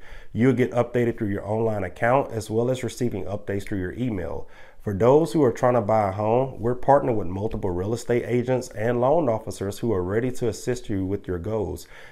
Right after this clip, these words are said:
If you are a real estate agent, loan officer, or anyone dependent on customers with good credit,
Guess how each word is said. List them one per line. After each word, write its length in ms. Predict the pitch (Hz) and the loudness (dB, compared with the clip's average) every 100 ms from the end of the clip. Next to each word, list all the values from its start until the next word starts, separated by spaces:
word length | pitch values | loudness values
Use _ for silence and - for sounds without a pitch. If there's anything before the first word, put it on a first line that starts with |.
| - | -4
If 180 | 113 127 | -2 2
you 220 | 135 117 | 4 6
are 180 | 170 262 | 6 6
a 20 | |
real 160 | 220 156 | 6 6
estate 320 | - 113 98 | 4 0 2
agent, 480 | 98 98 113 117 90 | -2 -2 -2 -2 -4
loan 320 | 92 101 98 | -2 0 2
officer, 400 | 101 110 - 110 | 0 -2 -2 -2
or 220 | 90 - | -2 -4
anyone 460 | 107 143 147 135 113 | 0 2 4 4 2
dependent 400 | - 131 123 113 | 0 2 2 2
on 140 | 101 | 0
customers 520 | - 117 - 101 95 | -2 -2 -2 -2 -2
with 300 | 92 117 110 | 0 -2 0
good 160 | 123 120 | -2 0
credit, 420 | - 165 104 | 0 2 2